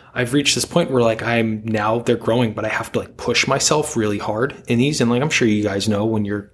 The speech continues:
you know, doing quads or hamstrings or whatever, it, it's not a pleasant feeling. You don't get, like, a,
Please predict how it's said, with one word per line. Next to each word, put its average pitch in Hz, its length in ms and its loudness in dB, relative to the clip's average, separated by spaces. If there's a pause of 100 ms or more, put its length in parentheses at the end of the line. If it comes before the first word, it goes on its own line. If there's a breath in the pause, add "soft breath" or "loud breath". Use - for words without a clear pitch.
you 113 80 0
know, 104 140 -2
doing 104 200 0
quads 101 360 -4
or 101 40 -4
hamstrings 110 440 -2
or - 20 -8
whatever, 101 340 -8
it, - 200 -8
it's - 320 -4
not 107 360 0
a 104 120 0
pleasant 107 540 -2
feeling. 113 420 2
You 107 40 0
don't 123 140 2
get, - 140 -2
like, 120 140 2
a, 98 200 -2